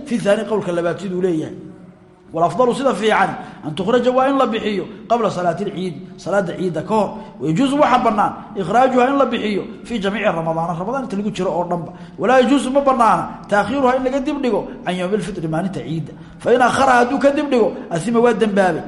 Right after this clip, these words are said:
ولزمه القضاء، qalana waa lagu yeeshay. Halkan waqtigii buu ka hadlayaa sheekhu.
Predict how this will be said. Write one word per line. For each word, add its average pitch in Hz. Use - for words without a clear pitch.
ولزمه 175
القضاء، 156
qalana 170
waa 151
lagu 143
yeeshay. 120
Halkan 202
waqtigii 208
buu 175
ka 156
hadlayaa 139
sheekhu. -